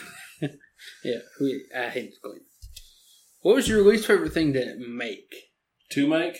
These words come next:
Speaker 2: Yeah.
Speaker 1: Um,
Speaker 2: Like, when somebody ordered it, you're like, "Jesus Christ."
Speaker 1: Chicken pot pie. Because everybody and their brother thinks chicken pot pie takes twelve minutes to make, when we all know for a fact it's upwards of thirty to forty minutes.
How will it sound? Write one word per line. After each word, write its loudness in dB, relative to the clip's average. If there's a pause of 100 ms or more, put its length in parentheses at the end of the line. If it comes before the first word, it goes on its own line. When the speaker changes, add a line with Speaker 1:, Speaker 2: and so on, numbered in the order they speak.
(100)
Speaker 2:
Yeah. -20
Speaker 1:
Um, -4
Speaker 2:
Like, -2
when 4
somebody 4
ordered 4
it, 2
you're -4
like, -14
"Jesus -12
Christ." -4
Speaker 1:
Chicken 6
pot 4
pie. -2 (1120)
Because 4
everybody 6
and 4
their 2
brother 6
thinks 0
chicken 0
pot 0
pie 6
takes -4
twelve 0
minutes -4
to -10
make, -2
when -2
we 0
all 12
know 12
for 4
a 8
fact 6
it's -2
upwards 0
of -10
thirty 2
to -2
forty -2
minutes. -6